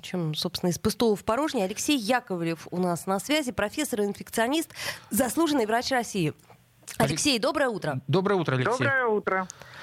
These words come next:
Speaker 1: Слушайте, ну вот у нас все время возмущаются наши слушатели, и я их прекрасно понимаю.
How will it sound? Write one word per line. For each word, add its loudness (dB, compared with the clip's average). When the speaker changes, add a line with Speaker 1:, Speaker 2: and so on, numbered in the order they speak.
Speaker 1:
Слушайте, 2
ну 4
вот 0
у 2
нас 2
все -2
время 2
возмущаются 0
наши 0
слушатели, 0
и -2
я 2
их -2
прекрасно -2
понимаю. 0